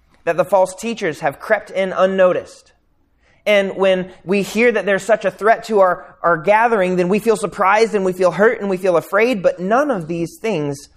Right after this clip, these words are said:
surprises our God. Because if God is sending his apostles to predict it, then God knows that this is going to happen.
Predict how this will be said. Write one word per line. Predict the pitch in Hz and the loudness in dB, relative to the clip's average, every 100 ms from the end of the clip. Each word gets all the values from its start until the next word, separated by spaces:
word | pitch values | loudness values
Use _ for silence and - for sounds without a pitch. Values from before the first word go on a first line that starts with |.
| _ _ _ _ _ | _ _ _ _ _
surprises | - - 135 135 147 | -14 -4 -4 -2 -2
our | 165 175 | -2 0
God. | 196 87 - _ _ _ _ _ - _ _ _ _ - - _ _ _ - | -2 -4 -12 _ _ _ _ _ -20 _ _ _ _ -20 -20 _ _ _ -10
Because | 185 202 185 170 - _ | -6 2 2 2 -8 _
if | 190 170 151 | 0 0 2
God | 208 208 165 175 - | 2 4 2 0 -2
is | 175 208 | -2 -2
sending | 196 185 170 | -2 0 0
his | 175 156 | 0 -2
apostles | 160 190 185 165 - | 0 -2 -2 -6 -8
to | 156 | -8
predict | 151 147 - 175 | -4 -2 -2 -2
it, | - | -6
then | 147 | -2
God | 175 190 | 0 0
knows | 175 170 123 90 - - _ _ _ _ _ _ _ - | 0 0 0 -6 -20 -20 _ _ _ _ _ _ _ -8
that | 139 | -6
this | 151 | -6
is | 143 | -8
going | 131 127 | -8 -8
to | 110 | -8
happen. | 107 - - | -10 -10 -20